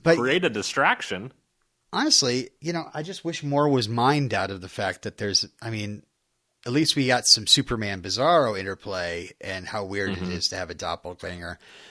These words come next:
Speaker 1: Uh, but John, I, w-, I was wa-, I've been wanting, like, a Jonathan and John L, or even a Lana and, and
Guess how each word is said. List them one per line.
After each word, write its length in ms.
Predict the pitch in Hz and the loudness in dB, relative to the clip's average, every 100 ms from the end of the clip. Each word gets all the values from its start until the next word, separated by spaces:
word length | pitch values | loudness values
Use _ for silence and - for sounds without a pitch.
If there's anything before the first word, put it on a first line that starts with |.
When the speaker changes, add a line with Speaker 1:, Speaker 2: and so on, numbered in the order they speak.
| - _ 95 | -20 _ -2
Speaker 1:
Uh, 240 | 92 90 - | -2 -2 -4
but 300 | 120 101 - _ _ _ - | -2 -2 -6 _ _ _ -2
John, 260 | 127 135 - | 0 0 -2
I, 60 | |
w-, 200 | 131 135 127 | -4 -4 -2
I 80 | |
was 180 | 127 113 | 0 0
wa-, 160 | 123 127 | 0 -2
I've 200 | 110 107 | -6 -6
been 140 | - 120 | -6 -2
wanting, 280 | 120 208 110 | -2 -2 -4
like, 140 | 90 | -6
a 60 | 87 | -4
Jonathan 520 | 113 98 98 - 98 | -2 -2 -4 -8 -8
and 140 | 95 | -6
John 260 | 98 95 98 | -4 -4 -4
L, 200 | 101 120 | -6 -2
or 80 | 208 | 0
even 180 | 320 | 2
a 60 | 339 | 2
Lana 380 | 262 226 240 254 | 2 2 2 2
and, 340 | 226 208 170 - | 0 -2 -6 -4
and 440 | 202 190 185 170 | -2 -2 -4 -8